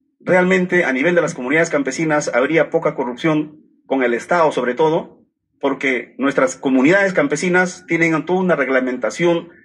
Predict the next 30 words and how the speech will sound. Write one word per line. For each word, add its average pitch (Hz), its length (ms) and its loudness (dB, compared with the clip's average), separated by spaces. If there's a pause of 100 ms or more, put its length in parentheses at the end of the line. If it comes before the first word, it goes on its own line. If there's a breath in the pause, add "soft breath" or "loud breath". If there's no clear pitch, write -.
(100)
de 135 160 -2
llevar 160 220 2
adelante 170 480 0
sus 131 180 -8
asambleas, 160 640 0 (220 loud breath)
de 135 100 0
presentar, 151 560 0
como 131 280 0
hace 151 220 -2
momentos 156 440 0
dije, 165 580 -4 (140)
por 180 180 0
decir, 175 320 0
su 147 240 -8
plan 170 600 0
de 131 100 0
trabajo, 180 720 0 (140)
su 180 180 -2
presupuesto 180 840 0 (100)
y, 165 120 -4
sobre 180 220 2
todo, 180 560 0
la 135 140 0
rendición 156 400 0
de 170 80 -2
cuentas, 180 460 0 (240 soft breath)
que 143 80 -2
lo 135 80 0
llamamos 156 280 0
nosotros 165 540 -2